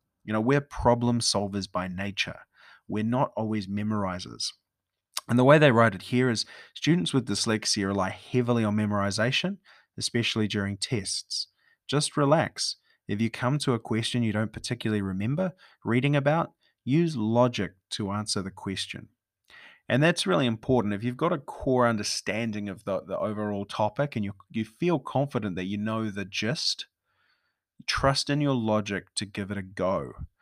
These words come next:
Don't just leave it blank, worrying about if it's right or wrong. Use the logic that's inside you to give it a crack. It's really,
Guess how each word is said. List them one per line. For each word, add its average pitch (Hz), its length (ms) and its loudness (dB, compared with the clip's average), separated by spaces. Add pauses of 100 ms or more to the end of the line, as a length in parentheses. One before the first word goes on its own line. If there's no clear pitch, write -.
(220)
Don't 120 220 2
just 139 220 0
leave 147 180 4
it - 140 0
blank, 107 420 -2 (100)
worrying 101 320 0
about 95 300 -2
if 95 100 -8
it's 98 220 -6
right 113 220 4
or 113 100 0
wrong. 127 320 2 (480)
Use 147 300 0
the 160 100 -2
logic 123 640 2
that's - 420 -2
inside 107 640 2
you 95 100 -2
to 95 60 -6
give 92 220 -8
it 95 60 -8
a 92 40 -6
crack. - 540 -8 (500)
It's - 280 -4
really, 110 580 0